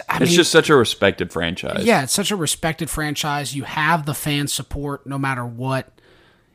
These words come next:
Speaker 1: And it'd be a fun, that, that'd be a fun job because you already have a, a very good defense to build upon.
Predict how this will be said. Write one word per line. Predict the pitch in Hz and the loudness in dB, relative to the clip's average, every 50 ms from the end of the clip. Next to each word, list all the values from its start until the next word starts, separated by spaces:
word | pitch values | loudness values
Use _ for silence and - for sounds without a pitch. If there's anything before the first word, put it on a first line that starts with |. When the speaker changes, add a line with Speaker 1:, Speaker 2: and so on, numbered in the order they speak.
| _ - | _ 2
Speaker 1:
And | 277 | 2
it'd | 339 349 | 4 6
be | 427 415 | 6 6
a | - | 6
fun, | - - - - 165 175 170 147 135 - _ | 6 2 0 2 2 4 4 2 0 -2 _
that, | 160 156 214 262 - - 190 175 | 0 2 2 4 2 2 2 4
that'd | 254 285 - | 6 6 8
be | 370 - | 6 4
a | - | 6
fun | - - 175 170 160 135 | 4 4 4 4 4 2
job | 139 131 123 127 123 123 | 0 0 -2 -2 -2 -4
because | 147 - - 175 151 143 | -4 -2 0 0 2 4
you | 202 226 | 8 10
already | 254 262 254 214 | 10 10 10 8
have | 165 170 180 180 185 160 | 6 6 6 6 6 6
a, | 156 143 143 151 - | 4 2 2 0 0
a | 147 151 | -4 -2
very | 127 165 170 175 180 | 0 2 2 2 2
good | 156 165 160 139 | 2 2 0 0
defense | 120 151 160 147 - 160 151 147 - | 0 0 -2 0 0 0 -2 -2 -2
to | - 160 | -2 -2
build | 131 135 143 143 143 | -2 0 0 0 0
upon. | 135 117 - 143 143 143 143 143 139 131 | -2 -2 0 0 2 2 2 2 0 -2